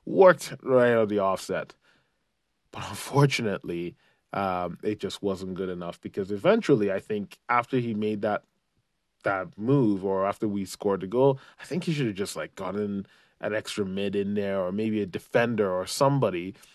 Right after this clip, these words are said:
and just say, "Hey, just hug a little bit into the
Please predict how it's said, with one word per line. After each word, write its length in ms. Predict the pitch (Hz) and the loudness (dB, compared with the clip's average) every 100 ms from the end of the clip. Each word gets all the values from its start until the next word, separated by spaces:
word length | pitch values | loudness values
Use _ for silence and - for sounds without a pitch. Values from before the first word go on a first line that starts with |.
| - | -10
and 100 | 104 | -8
just 160 | 123 131 | -4 -4
say, 100 | 120 | -2
"Hey, 300 | 151 113 - - - | 0 0 -2 -14 -4
just 200 | 262 - | -2 -2
hug 440 | - - 139 143 - | 0 6 6 6 2
a 80 | 123 | 4
little 440 | 113 113 120 123 | 6 6 6 6
bit 300 | 101 107 104 - | 4 0 0 -4
into 380 | 107 101 113 | -6 -4 -4
the 460 | 98 101 98 95 | -4 -4 -4 -4